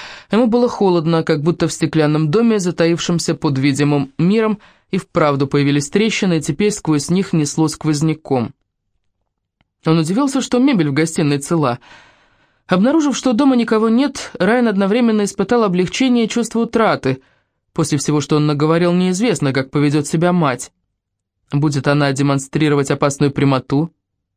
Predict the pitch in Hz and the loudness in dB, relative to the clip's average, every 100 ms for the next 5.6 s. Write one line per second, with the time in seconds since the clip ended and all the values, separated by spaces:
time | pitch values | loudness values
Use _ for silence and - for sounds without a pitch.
0 | - 135 135 156 170 _ _ _ _ _ | -6 0 2 0 -4 _ _ _ _ _
1 | _ _ _ - 139 147 143 156 - 139 | _ _ _ -4 2 2 2 -2 0 0
2 | 131 131 147 156 175 160 143 135 135 147 | -2 -2 -2 0 0 -2 -2 -2 0 0
3 | 147 143 - 170 311 285 143 - - _ | 0 -2 -2 0 0 0 -2 -4 -14 _
4 | _ _ _ _ _ - 131 123 135 160 | _ _ _ _ _ -4 -2 -2 -2 0
5 | 208 233 233 240 233 | 2 2 2 2 0